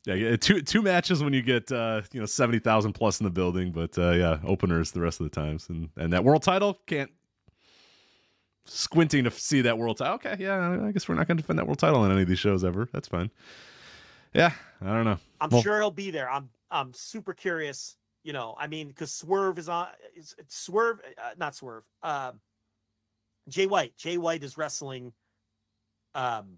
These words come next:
Speaker 1: Hangman.
Speaker 2: Swerve is wrestling. Right.
Speaker 1: Swerve is
Speaker 2: Jay
Speaker 1: wrestling
Speaker 2: White's
Speaker 1: Danielson.
Speaker 2: wrestling.
Speaker 1: Jay White's against, uh, Hangman.
Speaker 2: Right.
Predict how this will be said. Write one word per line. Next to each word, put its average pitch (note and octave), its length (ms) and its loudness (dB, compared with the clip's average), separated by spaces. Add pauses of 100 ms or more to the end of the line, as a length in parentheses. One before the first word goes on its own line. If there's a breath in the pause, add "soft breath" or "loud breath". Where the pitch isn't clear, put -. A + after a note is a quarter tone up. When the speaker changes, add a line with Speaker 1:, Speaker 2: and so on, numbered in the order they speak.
Speaker 1:
Hangman. F#2 340 2
Speaker 2:
Swerve G3 280 -4
is D3 80 -12
wrestling. D#3 300 -8 (640 soft breath)
Right. F3 100 4
Speaker 1:
Swerve G#3+ 200 6
is G3+ 80 -2
Speaker 2:
Jay F3+ 60 -4
Speaker 1:
wrestling E3 240 0
Speaker 2:
White's C#3+ 100 2
Speaker 1:
Danielson. B2+ 340 2
Speaker 2:
wrestling. A#2 180 6
Speaker 1:
Jay G#2+ 180 4
White's F#2+ 240 4
against, E2+ 340 -2
uh, D2 140 -2
Hangman. C#2+ 360 -10 (540)
Speaker 2:
Right. D3+ 220 -4